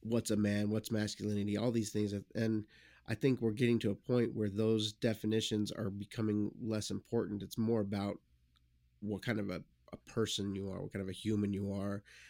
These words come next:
There's no single definition of what's masculine. And eventually, I think when we are become truly enlightened, we'll recognize that those things are really kind of, uh,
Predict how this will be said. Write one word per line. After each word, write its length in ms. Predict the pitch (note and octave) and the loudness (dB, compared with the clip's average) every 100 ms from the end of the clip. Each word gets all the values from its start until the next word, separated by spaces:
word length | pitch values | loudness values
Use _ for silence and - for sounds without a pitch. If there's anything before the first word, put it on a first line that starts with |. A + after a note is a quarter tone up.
| - | -4
There's 180 | A2 G2+ | 0 2
no 200 | A2+ G#2+ | 2 2
single 380 | G2+ - A#2+ G#2 | 2 2 2 0
definition 560 | G2+ G#2+ G2+ G#2+ - G2+ | -2 -4 -2 -2 -2 -6
of 120 | G#2 | -4
what's 380 | G#2 G2+ - - - - _ | -4 -4 -8 -12 -16 -20 _
masculine. 840 | G#2+ G#2+ A2 B2 - G#2 G#2+ G2+ - _ _ _ - | -2 0 0 -2 -4 -4 -2 -4 -8 _ _ _ 0
And 260 | G#2+ G#2 G2+ | 2 2 0
eventually, 720 | G2 B2+ E3 A2 G#2 G2+ - | 2 4 4 2 2 0 -2
I 80 | G2+ | -4
think 300 | - G#2 G#2 - | -2 -2 -2 -4
when 220 | G#2+ G#2 | -2 0
we 120 | G#2 | 0
are 220 | G#2+ G#2 G#2 - - - _ - | 0 0 -4 -10 -20 -20 _ -8
become 260 | A2 A2 G2+ | -6 -2 0
truly 320 | - F3 A#2+ | 4 6 4
enlightened, 340 | G2 G2+ G2 | 2 0 0
we'll 120 | G#2+ | 2
recognize 560 | G#2+ A2 - A2 G2+ G#2 | 2 0 -2 -2 -2 -2
that 100 | G2+ | -2
those 240 | A2 G#2+ | -2 -2
things 240 | G#2+ G#2+ G2 | -2 -2 -2
are 60 | |
really 340 | G#2 A2 G#2+ G2 | -2 0 0 0
kind 260 | - G#2 | -2 -4
of, 220 | F2+ G2 - - - - _ _ _ _ _ _ _ _ _ | -2 -4 -10 -20 -20 -20 _ _ _ _ _ _ _ _ _
uh, 200 | G2+ F2 | -6 -4